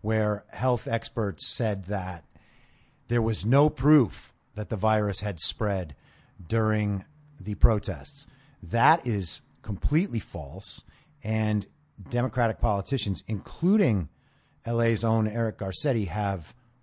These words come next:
recognized the truth, the fact that the virus did spread at the protests. Um,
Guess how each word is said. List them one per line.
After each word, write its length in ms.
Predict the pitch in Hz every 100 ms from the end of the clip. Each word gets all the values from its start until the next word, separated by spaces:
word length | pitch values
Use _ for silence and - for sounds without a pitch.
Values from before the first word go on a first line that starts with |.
| _ _ _
recognized 800 | 98 139 135 110 107 95 92 85
the 100 | 98
truth, 640 | 92 - 139 117 71 - - _ _ _ _ _ _ _ _ _ _ _
the 100 | 98
fact 540 | - 147 127 95 - 90
that 400 | 107 101 92 _ -
the 140 | 104
virus 420 | 90 107 107 110
did 380 | 85 85 123 139
spread 640 | - - 190 170 110 104
at 380 | 117 104 110 -
the 60 | 107
protests. 840 | - 143 135 - - - - - - - - - - - - -
Um, 720 | 135 131 127 117 110 95 87